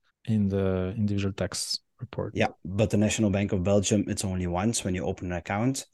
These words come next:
Speaker 2: And also if you close it, when you close it. But the tax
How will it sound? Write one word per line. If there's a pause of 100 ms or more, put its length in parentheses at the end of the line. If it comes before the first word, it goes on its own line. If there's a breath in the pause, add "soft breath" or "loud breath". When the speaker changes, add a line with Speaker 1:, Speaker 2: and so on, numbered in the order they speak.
Speaker 2:
And
also
if
you
close
it,
when
you
close
it. (320 soft breath)
But
the
tax